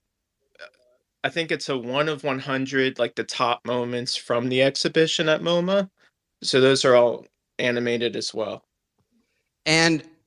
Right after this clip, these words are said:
Speaker 2: so these are big balls. Is that
Speaker 1: They
Speaker 2: what you
Speaker 1: are,
Speaker 2: would say?
Speaker 1: whew, I mean, for someone who works with meat sauce,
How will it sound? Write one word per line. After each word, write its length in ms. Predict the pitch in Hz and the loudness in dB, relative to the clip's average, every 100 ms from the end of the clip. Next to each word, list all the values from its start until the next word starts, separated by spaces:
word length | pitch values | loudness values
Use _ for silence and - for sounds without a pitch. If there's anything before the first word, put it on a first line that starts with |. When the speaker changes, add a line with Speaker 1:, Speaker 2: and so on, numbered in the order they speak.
| _ | _
Speaker 2:
so 200 | - 165 | -2 2
these 240 | 151 196 | 4 6
are 60 | 175 | 4
big 300 | 127 170 123 | 6 6 8
balls. 480 | 143 127 87 - - _ _ _ _ _ _ _ _ _ _ _ _ 135 | 6 6 4 -6 -10 _ _ _ _ _ _ _ _ _ _ _ _ 0
Is 100 | 123 | 6
that 100 | 151 | 10
Speaker 1:
They 60 | |
Speaker 2:
what 80 | 220 | 10
you 80 | - | 10
Speaker 1:
are, 100 | 214 | 8
Speaker 2:
would 100 | 208 | 8
say? 240 | 160 165 - _ _ _ _ _ - | 6 4 -2 _ _ _ _ _ -12
Speaker 1:
whew, 180 | 294 370 - _ - | -6 -6 -8 _ -2
I 100 | 160 | -2
mean, 240 | 175 175 | -2 -6
for 140 | - 160 | -6 -4
someone 400 | 220 202 202 180 | 0 0 0 -2
who 140 | 185 | -2
works 300 | 170 175 - | 0 -2 -4
with 140 | 151 | -10
meat 240 | 143 143 147 | -8 -8 -6
sauce, 520 | - 160 160 - | 0 2 0 -2